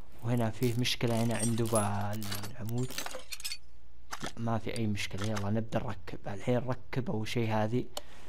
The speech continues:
ما عنده مشكلة به، ونبي نركب، آه، الضغط الفوق برضو خربان.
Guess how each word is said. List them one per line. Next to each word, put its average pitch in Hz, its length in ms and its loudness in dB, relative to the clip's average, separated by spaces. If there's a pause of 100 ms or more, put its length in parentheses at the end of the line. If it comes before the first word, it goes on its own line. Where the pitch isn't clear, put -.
(260)
ما 117 100 6
عنده 107 260 4
مشكلة 110 380 4
به، 120 160 4 (720)
ونبي 110 600 2
نركب، 123 640 0
آه، 107 300 2
الضغط 123 420 4
الفوق 117 440 2
برضو 117 200 2
خربان. 113 500 2